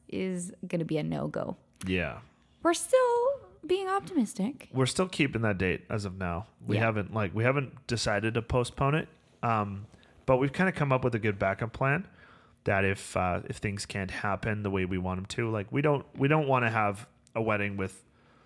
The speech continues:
Speaker 2: a full wedding with ten people or fifteen
Speaker 1: Even
Speaker 2: people.
Speaker 1: fifty people. Like,
Speaker 2: Yeah.
Speaker 1: we
Speaker 2: Y-
Speaker 1: wanna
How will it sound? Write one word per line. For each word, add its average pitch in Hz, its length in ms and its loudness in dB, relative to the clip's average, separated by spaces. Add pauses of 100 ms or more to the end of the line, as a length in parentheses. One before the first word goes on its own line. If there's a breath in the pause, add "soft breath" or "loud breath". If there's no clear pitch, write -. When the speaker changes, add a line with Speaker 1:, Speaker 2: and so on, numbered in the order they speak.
(760 soft breath)
Speaker 2:
a 107 80 0
full 120 280 4
wedding 95 320 2
with 92 160 -4
ten 82 220 -6
people 80 340 -8
or 76 420 -8
fifteen - 440 -6
Speaker 1:
Even 196 200 0
Speaker 2:
people. - 180 -4
Speaker 1:
fifty 175 340 -6
people. - 420 -12
Like, 135 80 0
Speaker 2:
Yeah. 110 280 2
Speaker 1:
we 202 80 -2
Speaker 2:
Y- 202 60 -4
Speaker 1:
wanna 196 340 -2